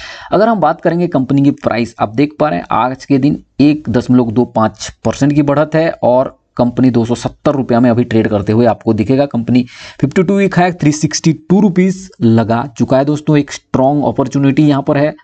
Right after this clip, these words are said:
कंपनी देखिए अपने फिफ्टी टू वीक हाई लो के रेंज में ही यहाँ पर ट्रेड करते हुए आपको दिखेगा। ऐसे में आप बिल्कुल इस कंपनी के ऊ-, के ऊपर दोस्तों स्टडी करके इसमें इन्वेस्टमेंट करने के लिए विचार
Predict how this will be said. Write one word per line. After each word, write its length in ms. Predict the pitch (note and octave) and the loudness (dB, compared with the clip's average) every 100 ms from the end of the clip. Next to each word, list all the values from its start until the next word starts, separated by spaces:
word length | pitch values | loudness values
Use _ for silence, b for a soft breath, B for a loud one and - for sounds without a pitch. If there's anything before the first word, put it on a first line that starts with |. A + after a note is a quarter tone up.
| _ | _
कंपनी 280 | A#2 A#2 C#3+ | -2 0 2
देखिए 240 | C3 A#2+ | 2 2
अपने 220 | C#3 C3+ C3+ | 0 0 0
फिफ्टी 260 | B2+ C3+ | 0 0
टू 180 | B2+ C#3 | 2 2
वीक 220 | C3 C3+ - | 4 2 -2
हाई 360 | G#2 B2 - | -4 -4 -2
लो 320 | C#3 C3+ C3 D3 | -2 2 2 2
के 200 | D3+ C#3+ B B B | 0 -2 B B B
रेंज 240 | A#2 C3+ C3+ | 0 2 4
में 100 | C3+ | 4
ही 180 | C3 | 4
यहाँ 220 | C3 A#2 B2 | 2 2 0
पर 140 | B2+ | -2
ट्रेड 260 | A#2+ A#2+ A2+ | 0 -2 0
करते 280 | A2+ G2+ A2+ | -2 -2 0
हुए 240 | A2+ A#2+ - | 0 0 -2
आपको 400 | G2+ - A#2+ A#2+ | -6 -4 0 0
दिखेगा। 580 | F#2 G2 F#2+ A2 A2 - - | 0 -4 0 0 0 -2 -6
ऐसे 220 | A2 D#3 | -2 0
में 80 | D3+ | 0
आप 60 | A2 | 0
बिल्कुल 540 | G#2+ E3 E3+ - F3+ F3 | 2 2 0 0 -2 0
इस 180 | - - | -8 -8
कंपनी 560 | - - B2+ A#2 C#3 C#3+ | -14 -2 -2 0 0 2
के 120 | B2+ | 2
ऊ-, 320 | A#2 A2+ B2+ | 0 -2 -8
के 120 | - | 0
ऊपर 260 | B2 A#2+ A#2+ | 0 0 -2
दोस्तों 340 | A#2+ A2+ - A#2+ | -2 -4 -4 -4
स्टडी 420 | - - C#3 E3 | -4 -2 0 2
करके 340 | D3 - C#3 C3+ B B B | 0 0 -4 -4 B B B
इसमें 300 | B2 C3+ B2+ - - A2 - | 0 2 2 0 -8 -8 0
इन्वेस्टमेंट 540 | C#3 C#3+ D3+ D#3+ D#3 - | 2 2 2 -2 -2 -4
करने 260 | A2 A#2 A2+ | 0 2 2
के 100 | A2+ | 2
लिए 120 | B2 | 0
विचार 420 | A2 F#2 G#2 A2 | -2 -4 -6 -8